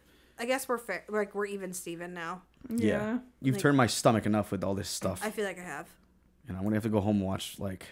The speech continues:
Speaker 2: Family Matters.
Speaker 3: Yeah.
Speaker 1: <laughs>
Speaker 2: You know, as soon as I see Harriet holding the hamper,
Speaker 1: Uh,
Speaker 2: I'll be, I'll be
Speaker 1: all's right in the world.
Speaker 2: right as,
Speaker 3: Yeah.
Speaker 2: I'll be red as rain.
Speaker 1: Good
Speaker 3: Right
Speaker 1: stuff.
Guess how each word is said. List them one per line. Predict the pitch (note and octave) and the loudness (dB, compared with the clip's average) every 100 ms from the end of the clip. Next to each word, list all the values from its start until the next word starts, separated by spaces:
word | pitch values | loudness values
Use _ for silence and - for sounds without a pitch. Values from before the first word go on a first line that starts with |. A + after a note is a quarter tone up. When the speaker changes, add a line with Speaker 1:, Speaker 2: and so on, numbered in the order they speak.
| - _ _ _ _ | -20 _ _ _ _
Speaker 2:
Family | - A2+ G#2 | -2 0 2
Matters. | F#2+ G2 G2 F#2+ - - - | 2 2 0 -2 -8 -14 -4
Speaker 3:
Yeah. | A#3 A3+ F4 E4 E4 C4+ | 6 8 10 8 8 2
Speaker 1:
<laughs> | - - | 0 -8
Speaker 2:
You | F#2+ | -4
know, | F#2 G#2 - - | -4 -6 -14 0
as | |
soon | F3+ | 4
as | F#3 | 8
I | |
see | F3 F3+ | 10 10
Harriet | C#3+ D3+ E3+ D#3+ | 12 10 10 8
holding | D#3 D3+ | 6 8
the | C#3+ A#2 - | 8 8 2
hamper, | B2 C#3 D#3+ D#3+ - _ - | 2 4 4 2 -2 _ 8
Speaker 1:
Uh, | C#4+ B3 | 8 8
Speaker 2:
I'll | A#2+ | 8
be, | A#2 A2 - - | 8 4 2 4
I'll | |
be | G#3+ | 8
Speaker 1:
all's | C4 C4+ C4 | 8 8 6
right | B3 | 4
in | A3+ | 4
the | G#3+ | 0
world. | G#3+ C3+ | 2 10
Speaker 2:
right | D3+ F3+ | 12 12
as, | F#3+ | 12
Speaker 3:
Yeah. | D#3 | 12
Speaker 2:
I'll | |
be | F3 | 12
red | E3 E3 | 12 10
as | C3 | 8
rain. | B2+ G#2+ F2 - - _ _ _ _ _ | 6 6 2 -4 -16 _ _ _ _ _
Speaker 1:
Good | C4+ C#4+ D4 | -2 2 2
Speaker 3:
Right | C#4+ | 2
Speaker 1:
stuff. | A3 | 2